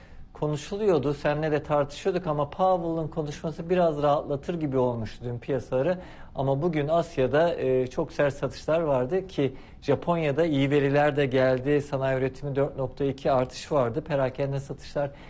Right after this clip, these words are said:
eksi sıfır nokta beş ama ikisi de beklenen iyi rakam olmasına rağmen satışlar arttı. E, tahvil faizlerindeki artış tabii enflasyon beklentisiyle birlikte geliyor. Peki buna merkez bankaları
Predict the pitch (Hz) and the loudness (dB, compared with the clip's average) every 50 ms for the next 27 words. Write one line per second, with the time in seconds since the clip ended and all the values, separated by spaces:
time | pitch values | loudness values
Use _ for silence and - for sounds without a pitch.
0 | - - - - 139 139 - - - - - - - 175 165 151 135 - - 156 | -18 -18 -10 -6 -6 -6 -6 -6 -12 -16 -8 -4 -4 0 0 0 -2 0 -2 0
1 | 151 180 196 190 - 180 143 139 139 143 - - - 190 170 147 156 151 151 - | 0 0 -2 -2 -2 -4 -4 -4 -4 -6 -8 -6 -2 -2 0 2 0 0 0 -2
2 | 165 165 165 160 165 - 160 175 190 180 175 151 175 - - 147 139 - 156 180 | -4 -4 -2 -4 -4 -4 -2 0 2 2 2 2 0 0 -4 -4 -2 -2 -2 0
3 | 185 175 151 135 - - 143 143 156 185 196 180 147 143 160 190 196 - - - | 0 0 -2 -4 -6 -6 -6 -2 0 0 0 0 0 0 -2 -4 -4 -8 -12 -16
4 | - - - - - - 202 185 - - - - - 196 190 - - - 190 190 | -18 -18 -18 -16 -4 -4 -2 -2 -2 -6 -4 -2 0 0 0 0 2 2 2 2
5 | 185 190 - 151 165 180 180 - - - - - 131 139 139 139 - 185 175 170 | 0 -2 -4 -2 -2 -2 -4 -10 -18 -16 -10 -6 -4 -4 -4 -2 0 0 2 2
6 | 170 196 190 190 - 170 160 151 139 151 151 151 151 147 - 156 - 151 151 151 | 2 0 0 2 2 2 2 2 0 -2 -2 -2 -4 -4 -4 -2 2 2 2 2
7 | 147 - 190 180 - - 165 139 151 156 - - 143 139 139 - - 151 147 139 | 0 -2 -6 -8 -4 -4 -2 0 0 0 0 0 -2 -2 -2 -2 0 0 0 0
8 | - - - 165 165 160 156 - - 131 131 131 - - 143 143 139 - 165 156 | -2 -2 -2 0 0 -2 -4 -8 -4 -4 -4 -2 0 -2 -2 -2 -2 -4 -6 -4
9 | 143 139 127 127 131 131 135 - - - 185 156 135 127 113 110 127 170 247 - | -2 -2 -2 -2 -2 -4 -6 -4 -2 -2 -2 0 0 -2 0 0 -2 -2 -4 -6
10 | - - - - - - - - - - 208 208 - 202 175 180 180 185 196 202 | -12 -16 -16 -16 -18 -18 -18 -6 2 2 2 4 4 2 2 2 4 4 4 4
11 | 202 185 160 156 151 156 147 151 - 180 165 165 165 160 160 151 - 170 160 165 | 2 0 2 2 2 2 2 0 -2 -2 0 2 2 2 2 0 0 2 4 4
12 | 170 170 175 175 175 | 6 6 4 4 2